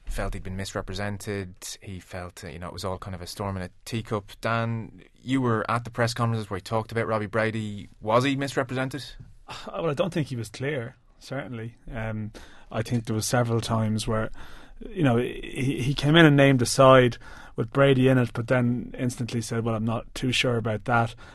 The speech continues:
Speaker 2: left it hanging, and a couple of times when he was asked to follow up, um, on the reasons why, th-, there was words like, you know, "It's, it's psychological used, and I want to sh-, him to show me in training that he is, he is ready for this game."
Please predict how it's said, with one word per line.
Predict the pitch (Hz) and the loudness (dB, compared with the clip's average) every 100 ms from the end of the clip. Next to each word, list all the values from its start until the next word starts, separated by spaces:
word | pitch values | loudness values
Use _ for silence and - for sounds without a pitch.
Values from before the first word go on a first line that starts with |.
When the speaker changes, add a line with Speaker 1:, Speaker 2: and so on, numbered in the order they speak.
| - | -4
Speaker 2:
left | 135 127 - | 0 2 0
it | |
hanging, | 107 110 123 113 | 0 0 2 0
and | 110 110 113 | -2 -4 -4
a | |
couple | 113 131 117 | -2 -2 -4
of | 110 | -4
times | 120 120 113 | -2 0 -2
when | 117 | -2
he | 110 | -2
was | 107 | 0
asked | 113 113 107 - - - | 0 0 -2 -10 -16 -16
to | - | -12
follow | - 123 117 117 | -4 0 2 2
up, | 123 - - - - - - - - | 0 -2 -12 -14 -20 -20 -20 -20 -12
um, | 143 113 110 110 110 | -4 -2 -2 -2 -4
on | - 120 | -4 -4
the | 113 | -2
reasons | 120 117 117 110 - | 0 -2 -4 -6 -2
why, | 131 131 123 117 | 2 4 2 0
th-, | 117 127 | -6 -10
there | 147 | -2
was | 175 202 | 0 2
words | 131 143 131 117 | 2 4 4 2
like, | 107 135 | -2 -2
you | |
know, | 120 110 - | -2 -4 -6
"It's, | - - | -10 -8
it's | - - | -6 -2
psychological | 123 117 120 123 117 - 117 113 | -2 -2 -2 -2 -2 -4 -4 -2
used, | 117 113 110 | -2 -2 -4
and | 110 | -6
I | 110 | -2
want | 120 120 | -2 -2
to | - 117 - - - - | -4 -6 -8 -20 -20 -14
sh-, | - - - | -6 -6 -4
him | 135 131 | -2 0
to | 117 | 2
show | 113 135 127 | 2 4 4
me | 127 117 | 2 2
in | 113 | 0
training | - 120 123 120 | 2 2 4 2
that | 117 107 | 0 0
he | 117 | 0
is, | 110 113 - - | 0 -4 -12 -10
he | - | -2
is | 123 117 | 0 4
ready | 123 120 | 4 4
for | - 120 | 2 0
this | 113 | 2
game." | 139 120 120 | 2 2 2